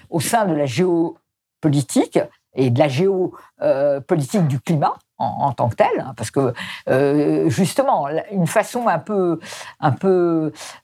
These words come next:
naïve et, et fausse qui a été celle des, des, des, des vingt premières années, ça a été de considérer qu'on était tous ensemble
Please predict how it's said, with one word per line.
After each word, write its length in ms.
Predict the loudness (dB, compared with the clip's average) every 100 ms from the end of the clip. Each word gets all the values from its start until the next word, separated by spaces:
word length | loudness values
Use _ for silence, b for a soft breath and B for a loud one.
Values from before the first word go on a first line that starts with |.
| -4
naïve 760 | 2 4 4 2 0 -2 0 0
et, 220 | -2 -4
et 40 |
fausse 580 | -6 -2 0 0 -2 -8 -8
qui 80 | -2
a 40 | -2
été 320 | 0 0 0
celle 340 | 2 0 0
des, 220 | -2 -2 -4
des, 240 | -2 0
des, 440 | 2 2 2 -2 -2
des 360 | -2 0 -2
vingt 220 | -2 -2
premières 460 | 0 -2 -2 -2 0
années, 280 | 0 0 -4 B B
ça 140 | -2
a 20 |
été 180 | 0 -2
de 60 | -4
considérer 560 | -2 -2 0 0 0 -2
qu'on 160 | -2
était 400 | -2 -2 0 0
tous 300 | 0 0 0
ensemble 460 | 0 0 -2 -2 -4